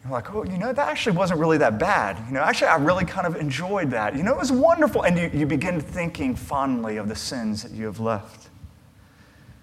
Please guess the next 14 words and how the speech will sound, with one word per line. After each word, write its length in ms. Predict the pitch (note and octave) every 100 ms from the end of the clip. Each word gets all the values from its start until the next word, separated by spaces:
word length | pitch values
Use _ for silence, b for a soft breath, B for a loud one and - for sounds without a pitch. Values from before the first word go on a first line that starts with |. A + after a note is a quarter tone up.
| b b - - -
We're 80 | B2
no 100 | B2
different. 400 | A#2 C#3 - G#2+ - - - - - - - - - - - _ _ - _ - - _ - - - - - _ - b b b b b b b b b b b b b
What's 220 | - C#3+
happening 640 | - D#3+ E3 E3 C#3+ C3 A#2
here 360 | G2+ G#2 A2+ A2 - - - - - - - - -
is 60 | -
that 140 | B2+
although 260 | D3 E3 D#3
we 180 | D3+
have 160 | D#3 B2+
been 160 | B2 C3
set 460 | - - D#3 -
free 540 | - - D#3 A#2 A#2